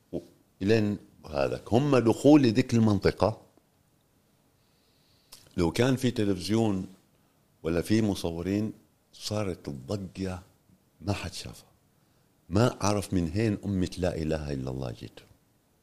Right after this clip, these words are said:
وأنا راكب ناقتي وبعد كنت أخب. ما كنت أمشي.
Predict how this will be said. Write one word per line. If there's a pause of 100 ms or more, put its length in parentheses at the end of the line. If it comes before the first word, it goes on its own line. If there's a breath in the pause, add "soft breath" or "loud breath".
(560)
وأنا
راكب
ناقتي
وبعد
كنت
أخب. (1400)
ما
كنت
أمشي.